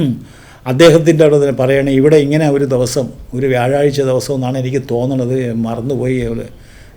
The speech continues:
ഞാനത് അത്ര ആയിട്ട് ശരിക്കും എൻ്റെ മനസ്സിൽ ഉൾക്കൊണ്ടില്ല. അദ്ദേഹം പറഞ്ഞു തന്നാണ്. അയ്യാ ഗുരു അവിടെ ജ-, ജനപ്രകാശ സഭ എന്ന് പറഞ്ഞൊരു സഭയുണ്ടായിരുന്നു പേട്ടയിൽ.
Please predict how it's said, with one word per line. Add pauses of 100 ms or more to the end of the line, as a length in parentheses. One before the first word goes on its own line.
(120)
ഞാനത്
അത്ര (380)
ആയിട്ട്
ശരിക്കും
എൻ്റെ
മനസ്സിൽ
ഉൾക്കൊണ്ടില്ല. (200)
അദ്ദേഹം
പറഞ്ഞു
തന്നാണ്. (480)
അയ്യാ
ഗുരു
അവിടെ (480)
ജ-,
ജനപ്രകാശ
സഭ
എന്ന്
പറഞ്ഞൊരു
സഭയുണ്ടായിരുന്നു (220)
പേട്ടയിൽ.